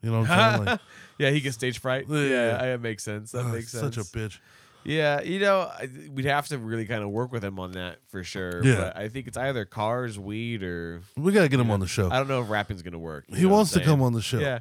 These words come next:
Speaker 2: sure, Bubbles, let's do it, man.
Speaker 1: Yeah.
Speaker 2: You know, let, let me sick. But I don't know, dude. We, it's, that's kinda hard to find. But, you know, I had a thought earlier that you mentioned about the rapping thing.
Speaker 1: Yeah.
Speaker 2: You know, I,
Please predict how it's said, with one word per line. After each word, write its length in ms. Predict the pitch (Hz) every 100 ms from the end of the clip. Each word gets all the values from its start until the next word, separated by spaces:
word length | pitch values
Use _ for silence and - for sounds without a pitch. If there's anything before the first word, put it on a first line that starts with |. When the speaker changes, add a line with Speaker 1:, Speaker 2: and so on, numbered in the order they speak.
| -
Speaker 2:
sure, 180 | - 415
Bubbles, 280 | 143 147 180
let's 100 | 175
do 80 | 269
it, 60 |
man. 160 | 202 123
Speaker 1:
Yeah. 180 | 160 131
Speaker 2:
You 40 | 135
know, 140 | 147
let, 200 | 143 143
let 80 | 135
me 80 | 143
sick. 320 | - 135 _ _ _ _ _
But 300 | 135 120 113 _
I 100 | 143
don't 120 | 131
know, 140 | 107 104
dude. 280 | 104 110 113 120 -
We, 200 | 139 135
it's, 280 | 143 139 127
that's 260 | 160 147
kinda 160 | - 143
hard 200 | 131 113
to 40 | 98
find. 520 | - 101 101 98 104
But, 240 | - - - - -
you 120 | - 185
know, 80 | 175
I 100 | 170
had 120 | 180
a 60 | 165
thought 180 | 156 135
earlier 220 | 139 135
that 80 | 123
you 100 | 120
mentioned 400 | 110 107 120 104
about 280 | 95 92
the 80 | 95
rapping 420 | 87 82 90 117
thing. 380 | 120 120 127 131
Speaker 1:
Yeah. 160 | 120 113
Speaker 2:
You 60 | 110
know, 260 | 139 151 - - _ _
I, 100 | -